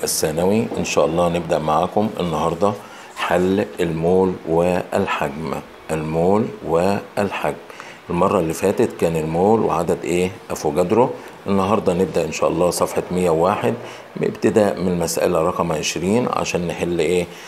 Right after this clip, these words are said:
تلات، أربع، خمس مسائل كده فيهم أفكار حلوة ويكون حل كويس إن شاء الله.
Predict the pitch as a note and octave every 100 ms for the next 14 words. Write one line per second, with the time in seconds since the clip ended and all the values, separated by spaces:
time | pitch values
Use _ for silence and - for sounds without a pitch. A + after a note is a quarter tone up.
0 | - - E2 E2 F2+ E2+ - F#2 F#2 E2
1 | - E2+ E2 F#2+ G#2+ A#2+ - - - -
2 | F2+ - - F#2 G2 G2 - - - F#2+
3 | G2 G2 - F2 - F#2+ F#2+ F2+ - F2+
4 | F2 F2 F2 E2+ E2+ - F#2+ F2 G#2 F2
5 | D#2